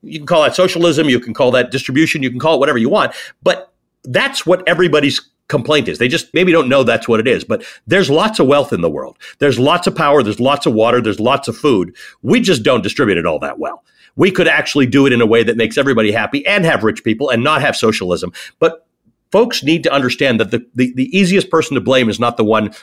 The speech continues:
your political leader tells you to. And again, we're, we have seen the ability to escape this in some parts of the world, including Canada. It is not anywhere, I mean, I know Canada's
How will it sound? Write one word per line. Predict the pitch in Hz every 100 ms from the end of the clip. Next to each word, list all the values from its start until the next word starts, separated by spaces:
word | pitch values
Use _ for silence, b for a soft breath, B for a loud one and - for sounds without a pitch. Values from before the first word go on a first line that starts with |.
| B -
your | 107 127
political | 120 117 113 110 101
leader | 107 95
tells | - 117 95 80
you |
to. | - - - B B
And | 135 143
again, | 131 214 180
we're, | 139 139 131
we | 160
have | 151 151
seen | - - 262 220
the | 185
ability | 139 165 165 143
to | 123
escape | - - 143 143
this | 110
in | 113
some | 107 127
parts | 117 120 -
of |
the | 104
world, | 95 113 156
including | - - 349 453 294
Canada. | 226 202 123 98
It |
is | 139 135
not | 214 240 -
anywhere, | 226 240 233 214 196
I |
mean, | 180 170
I | 202
know | 302
Canada's | - 208 202 -